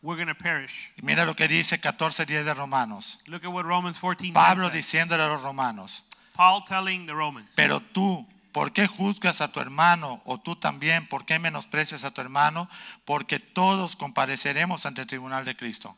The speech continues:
Speaker 1: For why do you judge your brother, or why do you show contempt for your brother? For we shall all stand before the judgment seat of Christ.
Speaker 2: En esta iglesia, el
Speaker 1: In this
Speaker 2: cuerpo
Speaker 1: church.
Speaker 2: pastoral y los ministros de acá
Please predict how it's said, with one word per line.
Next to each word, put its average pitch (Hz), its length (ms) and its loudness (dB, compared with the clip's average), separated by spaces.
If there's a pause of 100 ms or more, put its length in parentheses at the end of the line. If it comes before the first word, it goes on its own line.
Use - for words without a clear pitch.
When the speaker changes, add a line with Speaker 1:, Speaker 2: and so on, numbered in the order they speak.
(100)
Speaker 1:
For 180 160 -8
why 180 260 6
do 208 80 -6
you 214 160 -6
judge 185 300 -2
your 208 100 -10
brother, 139 540 -10
or 151 80 -12
why 160 240 4
do 175 80 -6
you 175 100 -4
show 180 220 -4
contempt 202 580 -2
for 156 140 -10
your 143 120 -4
brother? 123 360 -8
For 151 180 -6
we 160 160 0
shall 165 280 4
all 175 280 6
stand 175 340 0
before 185 480 -4
the 143 140 -12
judgment 147 400 -6
seat 151 180 -4
of 127 120 -12
Christ. 110 340 -10
Speaker 2:
En 131 140 -2
esta 156 260 2
iglesia, 165 720 0
el 127 120 0
Speaker 1:
In 180 100 -4
this 196 100 2
Speaker 2:
cuerpo 170 320 2
Speaker 1:
church. - 200 -8
Speaker 2:
pastoral 147 840 4
y 135 80 -6
los 117 220 -10
ministros 156 560 -4
de 175 80 -2
acá 143 400 -4